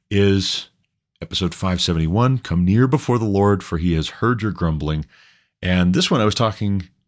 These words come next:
about Moses. So we've been with Moses for quite some time, several weeks. But this episode I was talking about this idea of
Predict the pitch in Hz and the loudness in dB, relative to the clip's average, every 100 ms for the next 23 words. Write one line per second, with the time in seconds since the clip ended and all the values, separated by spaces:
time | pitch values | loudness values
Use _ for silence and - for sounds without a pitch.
0 | _ _ _ 85 78 78 - _ 73 62 | _ _ _ -6 -4 -4 -6 _ -8 -8
1 | 60 82 - - - - - 78 87 - | -4 -4 -4 -10 -14 -12 -8 -4 -4 -6
2 | _ _ _ _ - 90 98 95 87 110 | _ _ _ _ -6 -2 2 2 2 -2
3 | - - - 85 95 90 90 87 98 - | -4 -6 -6 -4 -4 -2 0 0 -2 -8
4 | _ _ _ _ - 101 92 95 85 98 | _ _ _ _ -8 -4 -2 0 0 -2
5 | - - _ _ _ - _ _ _ _ | -6 -10 _ _ _ -20 _ _ _ _
6 | - 92 127 151 151 - 104 92 85 - | -8 -4 0 0 -2 -2 -2 -2 -4 -6
7 | 95 - 80 76 73 71 - - _ _ | -6 -4 -4 -4 -6 -6 -12 -20 _ _
8 | _ 82 - 76 69 71 71 69 69 65 | _ -12 -8 -8 -6 -4 -6 -8 -10 -10